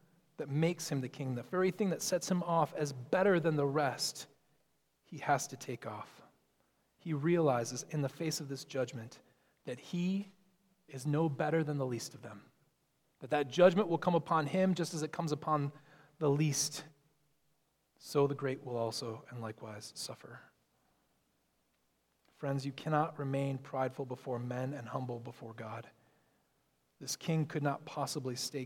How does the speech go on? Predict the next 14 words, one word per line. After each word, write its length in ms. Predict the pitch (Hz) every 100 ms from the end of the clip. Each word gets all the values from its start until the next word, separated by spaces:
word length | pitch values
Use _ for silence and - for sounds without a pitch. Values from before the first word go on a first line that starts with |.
| 127
kingly 460 | - 151 147 151
in 60 | 135
his 120 | 123
royal 300 | 127 131 123
robes 380 | 120 123 123 117
if 100 | 120
he 80 | 135
was 140 | 120
going 220 | - 123 117
to 60 |
be 100 | 117
humble 240 | 120 120 120
before 340 | 123 - 117
God. 340 | 117 113 117